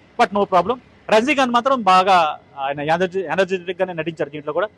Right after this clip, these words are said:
So ఓవరాల్ గా లోకేష్ కనకరాజుకి తన హైప్ కి తగ్గ హిట్ పడిపోయినట్టే. కాకపోతే మరీ వెయ్యి కోట్ల సినిమా, వెయ్యి కోట్ల సినిమా అంటూ ఆ ప్రొజెక్ట్ చేస్తున్నారు తమిళనాడుకి సంబంధించి, ఆ రేంజ్ లో ఆడుతుందా లేదనేది చూడాలి. అంటే ఆ రేంజ్ కలెక్షన్స్ వస్తా లేదనేది చూడాలి.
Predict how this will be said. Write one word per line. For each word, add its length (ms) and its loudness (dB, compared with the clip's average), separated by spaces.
So 60 6
ఓవరాల్ 460 6
గా 140 4
లోకేష్ 380 2
కనకరాజుకి 840 0
తన 60 0
హైప్ 240 2
కి 80 -6
తగ్గ 200 -4
హిట్ 220 -8
పడిపోయినట్టే. 560 -2
కాకపోతే 380 2
మరీ 220 2
వెయ్యి 220 2
కోట్ల 280 2
సినిమా, 280 0
వెయ్యి 180 0
కోట్ల 220 -2
సినిమా 260 -4
అంటూ 420 0
ఆ 40 -4
ప్రొజెక్ట్ 360 0
చేస్తున్నారు 420 0
తమిళనాడుకి 440 -2
సంబంధించి, 440 -4
ఆ 160 4
రేంజ్ 200 2
లో 80 4
ఆడుతుందా 300 2
లేదనేది 460 -6
చూడాలి. 200 4
అంటే 120 2
ఆ 80 6
రేంజ్ 200 2
కలెక్షన్స్ 340 -2
వస్తా 180 -8
లేదనేది 440 -6
చూడాలి. 220 -2